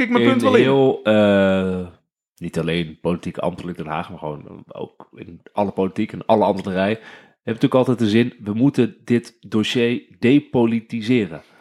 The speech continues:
Speaker 2: We moeten
Speaker 1: Ja.
Speaker 2: deze opties depolitiseren."
Speaker 1: Ja.
Speaker 2: Dus er wordt een enorme, eh, inzet gepleegd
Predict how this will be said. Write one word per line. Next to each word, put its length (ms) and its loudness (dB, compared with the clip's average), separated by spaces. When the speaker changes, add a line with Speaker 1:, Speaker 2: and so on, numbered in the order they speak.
Speaker 2:
We 80 -6
moeten 300 2
Speaker 1:
Ja. 40 2
Speaker 2:
deze 520 2
opties 520 -4
depolitiseren." 1080 0
Speaker 1:
Ja. 80 -14
Speaker 2:
Dus 120 -4
er 60 4
wordt 200 2
een 280 -4
enorme, 920 2
eh, 200 -6
inzet 420 0
gepleegd 540 -6